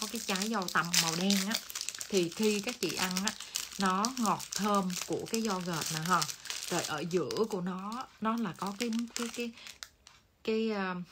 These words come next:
cái trái, à, nho, nó có cái trái raspberry. Khi các chị ăn vô nó thơm ngon cực kỳ luôn. Ở nhà em hay ăn cái này.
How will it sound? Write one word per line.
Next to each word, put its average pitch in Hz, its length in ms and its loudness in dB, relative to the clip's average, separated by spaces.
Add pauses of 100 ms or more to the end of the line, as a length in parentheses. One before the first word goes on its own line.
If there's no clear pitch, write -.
(160)
cái 233 100 2
trái, 226 500 0
à, 190 160 0 (480)
nho, 196 440 6 (500)
nó 233 80 0
có 240 120 0
cái 233 140 -4
trái 220 220 -2
raspberry. 185 760 0 (440)
Khi 202 280 2
các 226 140 -6
chị 185 120 -2
ăn 180 280 -2
vô 190 60 -2
nó 196 160 -2
thơm 185 300 0
ngon 185 220 -2
cực 175 180 -6
kỳ 175 100 0
luôn. 165 260 -2 (1500)
Ở 185 40 0
nhà 185 200 2
em 175 160 -4
hay 190 180 -4
ăn 180 240 -4
cái 202 100 -4
này. 175 240 -4